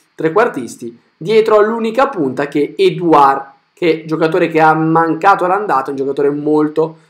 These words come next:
talentuoso, l'allenatore Lennon. Il Milan ha perso solo uno degli ultimi precedenti con il Celtic in tutte le competizioni, infatti il Milan ha vinto sette volte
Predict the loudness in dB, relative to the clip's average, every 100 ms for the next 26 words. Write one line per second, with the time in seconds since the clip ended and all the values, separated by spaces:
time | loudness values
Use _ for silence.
0 | _ 0 0 -2 -4 -6 -6 -8 -10 -2
1 | 0 2 2 0 -2 -4 -6 -6 -8 -8
2 | -10 -16 _ _ _ -6 -4 0 2 2
3 | 2 0 -2 0 4 6 6 6 4 4
4 | 0 0 0 0 0 0 0 0 2 0
5 | 2 0 0 -4 -4 -6 -4 -2 0 0
6 | -2 0 -2 -4 -2 0 2 0 -4 -4
7 | -2 0 0 -2 -2 -2 -4 -2 -2 -2
8 | -2 -4 -4 -6 -8 -10 -10